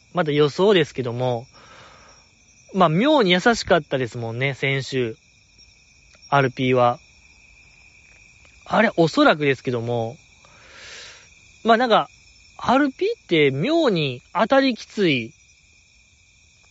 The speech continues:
のが魅力やったと僕は思うんですけど、ある時からそれなくなりましたもんね。弓木ちゃんの時は。やっぱ、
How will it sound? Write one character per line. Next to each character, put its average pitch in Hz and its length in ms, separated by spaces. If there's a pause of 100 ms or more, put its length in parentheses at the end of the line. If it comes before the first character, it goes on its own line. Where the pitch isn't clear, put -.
(580)
の 220 180
が 170 240
魅 147 240
力 185 340
や 175 120
っ 147 40
た - 220
と 135 80
僕 127 240
は 143 40
思 156 160
う - 20
ん 127 40
で 113 80
す - 80
け 117 100
ど、 117 360 (140)
あ 285 160
る 254 120
時 170 200
か 143 120
ら 117 100
そ 160 100
れ 147 60
な 175 160
く 277 80
な 285 100
り 277 80
ま 269 160
し - 120
た 131 100
も 107 140
ん 101 120
ね。 107 280 (340)
弓 147 240
木 - 60
ち 151 80
ゃ 151 40
ん 143 40
の 131 40
時 131 220
は。 113 200 (1120)
や 180 100
っ - 20
ぱ、 143 140